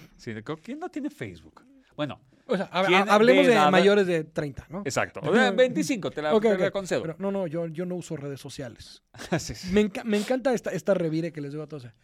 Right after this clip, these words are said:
Speaker 2: "Pero usas WhatsApp, ¿verdad?". "Sí". <laughs> "Ja, ja, perdiste".
Speaker 1: Ah, puto. Ok,
Speaker 2: <laughs>
Speaker 1: este, y la verdad es que en redes sociales, eh, el tema del fomo también es muy, muy cabrón, ¿no?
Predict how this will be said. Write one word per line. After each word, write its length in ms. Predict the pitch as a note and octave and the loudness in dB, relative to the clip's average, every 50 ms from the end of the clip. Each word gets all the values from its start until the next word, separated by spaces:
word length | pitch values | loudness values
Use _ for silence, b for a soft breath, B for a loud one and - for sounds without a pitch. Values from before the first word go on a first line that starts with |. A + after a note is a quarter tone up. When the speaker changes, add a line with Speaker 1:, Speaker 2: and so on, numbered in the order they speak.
| _ _ _ _ _ _ - | _ _ _ _ _ _ -8
Speaker 2:
"Pero 200 | D#3+ D3 D3+ D#3+ | -6 -4 -4 -4
usas 200 | D3+ E3 F3 D#3 | -4 -4 -4 -4
WhatsApp, 340 | D#3 D3 - - D#3 D3 | -4 -6 -4 -4 -6 -6
¿verdad?". 220 | C#3 C#3+ D#3 E3+ E3 | -6 -6 -8 -8 -6
"Sí". 180 | - G#3 G#3+ - | -4 -4 -4 -2
<laughs> 40 | - | 0
"Ja, 200 | C4 C#4 C4+ - | 2 4 4 6
ja, 200 | B3 B3 B3 - | 6 4 4 4
perdiste". 460 | G3+ F3+ F3+ F#3+ G3+ - - F3 A#3 | 2 0 0 0 -2 -4 -6 -8 -6
Speaker 1:
Ah, 120 | G#3+ F#3+ D#3+ | -6 -4 -2
puto. 340 | - C3+ B2+ - C3+ B2+ B B B B B B | -2 -2 0 0 0 -2 B B B B B B
Ok, 180 | C3 C#3 D3+ C#3+ - - A#3 | -6 -2 -2 -2 -2 -2 -6
Speaker 2:
<laughs> 200 | F#3+ - - - | -10 -10 -6 -4
Speaker 1:
este, 400 | D3+ C#3 - F3+ C#3+ A2 D3 D3 | -4 -4 -2 -4 -6 -6 -8 -6
y 220 | F3+ F3 E3+ F3 | -4 -2 0 4
la 100 | F3 F3 | 4 4
verdad 220 | F3 F#3 G#3 A#3 C4+ | 4 4 2 0 -2
es 100 | B3+ - | -2 -2
que 360 | - F#3 D#3+ D3 B2+ A#2+ - _ _ _ _ _ _ _ _ _ _ - - _ - | -2 0 0 0 -2 -6 -12 _ _ _ _ _ _ _ _ _ _ -20 -20 _ -10
en 140 | C#3+ C3 B2+ | -8 -6 -4
redes 200 | D3+ E3 F3+ E3+ | -2 -2 -2 -2
sociales, 680 | - D#3 C3 - C#3 C#3 C#3+ D3 D#3+ D#3+ D#3+ - - - _ _ _ _ _ _ _ _ _ _ _ _ - | -4 -8 -6 -4 -4 -4 -2 -4 -6 -8 -10 -12 -14 -16 _ _ _ _ _ _ _ _ _ _ _ _ -16
eh, 140 | A#2+ A2+ - | -14 -14 -10
el 160 | C3 B2+ A#2+ A2 | -8 -8 -4 -2
tema 180 | C#3 D3 D#3+ | -2 -2 0
del 100 | D3+ C3 | -2 -2
fomo 340 | - - C3+ C3+ C3+ D3 - | -2 -2 -2 -2 -2 -2 -4
también 320 | - G#2+ G#2 A2 A2+ A#2 | -4 -4 -4 -6 -6 -6
es 140 | A#2+ A#2 - B2 | -8 -8 -8 -8
muy, 520 | A#2 A#2 A#2 A#2 A#2 A2+ A2 G#2+ F#2+ E2+ F2+ | -8 -6 -6 -4 -4 -4 -4 -4 -6 -8 -10
muy 200 | F#2+ G#2+ A#2 A2+ | -8 -8 -8 -6
cabrón, 560 | A2+ A#2+ B2 A#2+ A#2 A#2 G2+ E2+ D#2+ D#2 - _ _ | -6 -6 -4 -4 -4 -4 -6 -8 -14 -20 -20 _ _
¿no? 280 | - G2+ C#3 A3 C4+ | -10 -8 -8 -8 -8